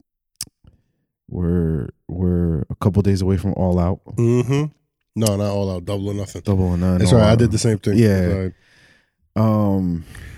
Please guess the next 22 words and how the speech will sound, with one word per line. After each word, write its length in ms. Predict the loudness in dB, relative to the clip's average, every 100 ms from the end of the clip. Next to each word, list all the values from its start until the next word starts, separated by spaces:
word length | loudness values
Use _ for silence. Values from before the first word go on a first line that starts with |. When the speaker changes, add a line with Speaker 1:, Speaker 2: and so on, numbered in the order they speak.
| -20 _
Speaker 2:
uh, 120 | -2 0
Double 320 | 0 0 0
or 60 | 2
Nothing, 480 | 0 0 -2 -2 -6 -8
um, 580 | -6 -6 -6 -8 -10 -14 _ _ _ _ _ -14 -12 -12 _
Night 180 | -6 -6
of 80 | -4
Champions, 580 | -2 -2 -2 -4 -4
and 460 | -6 -6 -4 -4 -4
I 60 | -6
think 360 | -6 -10 -10 -18 _
Battleground 580 | -4 -4 -6 -6 -8 -8
for 80 |
N 160 | -10 -8
X 180 | -10 -10
T. 260 | -10 -10 -10 _ _ -6
Speaker 1:
Is 120 | 0
all 140 | 2 2
Speaker 2:
This 120 | 2
Speaker 1:
this 40 |
weekend? 320 | 2 2 0 -2 -10 _
Speaker 2:
Yeah, 220 | 0 0